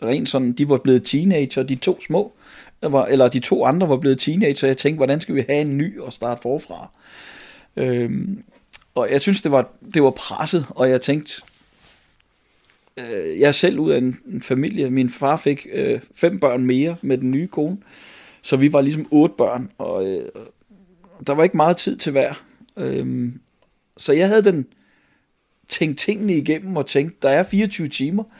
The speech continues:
og jeg skal dele dem, så skal jeg lige pludselig til at dele flere timer med, med, mellem tre børn." Så jeg, jeg prøvede sådan at,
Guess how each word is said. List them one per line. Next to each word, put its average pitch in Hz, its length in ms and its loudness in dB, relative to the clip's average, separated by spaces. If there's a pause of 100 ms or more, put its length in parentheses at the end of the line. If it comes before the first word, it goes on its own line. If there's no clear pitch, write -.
(720)
og 160 400 -4
jeg - 140 -4
skal 147 220 -4
dele 170 220 4
dem, 151 200 -6
så 170 140 -6
skal - 160 -4
jeg 143 100 4
lige 170 100 -2
pludselig 170 240 -6
til - 60 -2
at - 120 -4
dele 147 200 2
flere 175 300 2
timer 175 420 -6
med, 135 320 -6
med, - 200 -14
mellem 131 280 -2
tre - 280 -4
børn." 113 300 -4
Så - 120 -8
jeg, 185 260 0
jeg 220 80 0
prøvede 220 220 6
sådan 180 160 -2
at, 131 140 -2